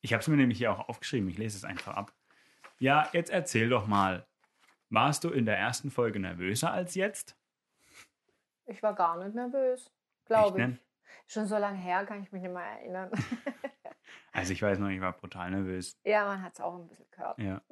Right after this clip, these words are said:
Speaker 1: deswegen musste ich auch viel rausschneiden. Also für alle da draußen, ähm,
Speaker 2: <laughs>
Speaker 1: die das vielleicht nicht hören oder sich nicht denken können,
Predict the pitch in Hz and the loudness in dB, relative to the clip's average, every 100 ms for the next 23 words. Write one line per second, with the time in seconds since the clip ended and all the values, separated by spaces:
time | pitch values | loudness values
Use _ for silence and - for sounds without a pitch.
0 | 240 - - 254 _ 95 101 104 101 - | -16 -16 -18 -20 _ -4 0 2 0 -4
1 | 123 98 113 98 92 98 - 95 - 123 | -6 -6 -6 -4 -4 -6 -4 -4 0 2
2 | 127 123 113 135 135 123 110 135 135 147 | 4 4 4 4 4 4 4 4 4 2
3 | 139 - 113 107 110 107 240 - - - | 0 2 2 4 2 0 -6 -12 -20 -4
4 | 120 113 104 113 110 - 110 98 - - | -2 -2 -2 0 0 0 -4 -6 -6 -14
5 | - 98 104 131 120 104 101 - 101 101 | -2 4 6 4 2 -2 -4 -8 -8 -6
6 | 90 95 113 113 120 117 | -4 -4 -4 -4 -2 -2